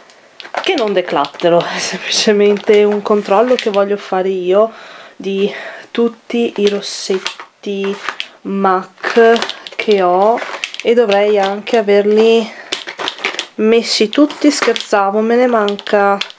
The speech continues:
uno di un'edizione limitata che avevo preso l'anno scorso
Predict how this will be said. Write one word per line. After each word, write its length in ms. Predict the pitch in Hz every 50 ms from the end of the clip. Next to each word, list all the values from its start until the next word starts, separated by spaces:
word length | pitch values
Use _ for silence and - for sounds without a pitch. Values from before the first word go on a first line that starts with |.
| - - - - - - - - - - - -
uno 560 | - 285 285 277 269 262 254 269 285 311 330 339 - - - - - -
di 140 | - 202 220
un'edizione 680 | 220 220 220 208 214 220 220 - - 269 294 294 277
limitata 960 | 247 233 226 208 202 202 - 202 185 180 180 - - - - 208 214 240 277 294 - - - - - - - - _
che 120 | - 214
avevo 180 | 208 196 202 202
preso 340 | 202 214 214 214 202 214
l'anno 300 | 202 208 220 254 262 233
scorso 880 | 208 - - - - 185 180 180 - - - 208 - 226 254 302 349 359